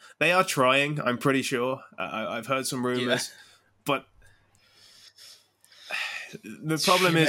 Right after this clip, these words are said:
Speaker 1: that
Speaker 2: Yeah.
Speaker 1: N A is barren, so the, the, the Orpa, there's, there's one good Orpa in North America. <laughs> It's the problem, and he's on Liquid. <laughs> So, like, what are you
Speaker 2: And
Speaker 1: supposed to do?
Speaker 2: And Liquid does not want to give him up. <laughs>
Speaker 1: No.
Speaker 2: Um,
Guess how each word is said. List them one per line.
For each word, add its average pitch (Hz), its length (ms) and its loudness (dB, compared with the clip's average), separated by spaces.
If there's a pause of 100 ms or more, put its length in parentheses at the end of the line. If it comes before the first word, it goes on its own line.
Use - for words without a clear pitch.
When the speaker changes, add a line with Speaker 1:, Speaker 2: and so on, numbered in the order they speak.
Speaker 1:
that 147 180 4
Speaker 2:
Yeah. 151 80 8
Speaker 1:
N 151 60 6
A 139 320 6
is - 340 2 (160)
barren, 120 560 4
so 113 220 -2
the, 113 200 -2
the, 113 360 -2
the 113 140 -2
Orpa, 127 460 -2 (460)
there's, 156 200 2 (200)
there's 214 220 4
one 190 300 6
good 160 160 6
Orpa 156 380 4
in 113 80 0
North 120 240 -2
America. - 680 -6 (120)
<laughs> - 80 -8
It's 175 280 -2
the 143 100 -4
problem, 147 520 0
and 117 80 -4
he's 131 200 -4
on 151 160 0
Liquid. 123 520 -4
<laughs> - 60 -16 (840)
So, 147 120 -4
like, - 240 -2
what 147 180 -6
are 214 40 2
you 170 80 0
Speaker 2:
And - 60 -8
Speaker 1:
supposed 127 460 -4
to 127 80 -10
do? 120 320 -4 (720)
Speaker 2:
And 110 140 -12
Liquid 139 300 -8
does 131 180 -4
not 101 240 -10
want 113 140 -6
to 117 80 -6
give 107 180 -10
him 98 140 -8
up. 87 240 -6 (300)
<laughs> - 300 -20
Speaker 1:
No. 127 440 -2 (880)
Speaker 2:
Um, 113 440 -2